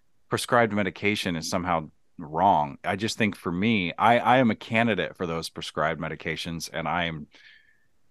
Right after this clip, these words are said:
I'm open to that if it gets bad enough. But I, I think that the, the combination of, more importantly, the, the spiritual actions I've taken, but this has also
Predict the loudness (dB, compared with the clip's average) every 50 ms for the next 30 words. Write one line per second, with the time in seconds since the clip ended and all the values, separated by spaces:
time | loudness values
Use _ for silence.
0 | _ _ _ _ _ _ _ _ _ _ _ 4 4 6 8 8 6 6 6 4
1 | 4 4 6 6 6 6 6 4 4 2 2 4 2 0 0 2 4 6 6 6
2 | 6 6 4 2 2 0 0 -2 -4 0 2 2 2 2 0 -4 _ _ _ _
3 | _ _ _ -6 -2 -2 -2 -2 -4 _ -4 -4 -4 -4 -2 0 0 0 0 -2
4 | _ -20 _ _ _ -2 -2 0 0 0 -2 -4 -6 -8 -4 0 2 2 4 4
5 | 2 0 -2 -2 -4 -6 -6 -8 -12 -20 _ _ -20 -20 -18 -16 -6 0 2 6
6 | 8 8 8 8 6 4 4 4 4 2 2 -2 -4 -4 -4 -4 -4 -6 -6 -6
7 | -10 -10 -8 -6 -6 -2 2 4 4 4 6 4 4 4 4 4 2 0 -4 -8
8 | -6 -6 -6 -6 -6 -6 -6 -8 -6 -6 -6 -8 -8 -8 -12 -16 -20 -20 -20 _
9 | _ -4 -2 2 2 2 2 2 0 -2 0 2 4 4 4 4 2 2 0 2
10 | 0 -2 -4